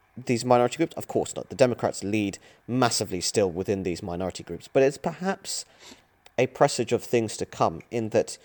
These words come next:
the Republican Party could go many ways from this election defeat. And one of the things that would probably be the best for them to do is really focus on these minority groups. They are going to be the future demographically of America.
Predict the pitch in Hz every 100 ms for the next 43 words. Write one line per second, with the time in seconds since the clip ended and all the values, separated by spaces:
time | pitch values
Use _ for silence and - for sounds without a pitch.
0 | _ _ _ 131 135 - 156 156 131 131
1 | 120 - - - 117 123 123 117 101 90
2 | 80 - - - _ _ - 107 90 87
3 | 85 - - 90 - - 76 101 - 76
4 | - - _ - _ - - _ 123 113
5 | 120 113 120 147 175 117 - 101 87 -
6 | 113 69 - - 117 104 101 92 87 -
7 | 123 - - - - 98 - 120 113 -
8 | 104 95 80 - 107 92 107 123 123 104
9 | - - 107 - - - - _ _ _
10 | _ 104 101 95 - _ _ _ _ -
11 | 92 90 101 113 104 - 67 - - _
12 | _ - 151 143 127 117 110 - 95 92
13 | - 104 - 87 87 85 90 - 104 -
14 | - 82 95 78 73 -